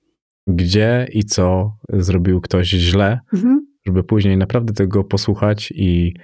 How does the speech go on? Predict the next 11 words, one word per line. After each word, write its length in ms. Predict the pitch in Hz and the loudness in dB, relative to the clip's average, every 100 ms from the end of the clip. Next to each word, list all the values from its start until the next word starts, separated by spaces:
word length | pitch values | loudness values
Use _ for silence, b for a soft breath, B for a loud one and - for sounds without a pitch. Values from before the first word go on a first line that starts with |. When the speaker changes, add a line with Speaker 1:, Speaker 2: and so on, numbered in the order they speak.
| B B _ _ _ _ - | B B _ _ _ _ -4
Speaker 1:
najważniejszą 720 | 92 87 92 101 - 95 90 92 | -2 0 2 2 0 0 2 2
lekcją 380 | 95 - 92 | 0 -2 0
jest 180 | 87 - | 0 0
na 100 | 87 | -4
to, 160 | 85 87 | 0 0
że 160 | 87 | 2
emocje 340 | 90 92 - 92 | 2 0 0 -2
to 100 | 92 | 0
jest, 360 | 87 - - 98 | -2 -4 -4 0
najgorzej 380 | 95 92 85 | 2 2 0
podpowiadają. 580 | 85 - 82 82 76 - | -2 -4 -2 0 -2 -6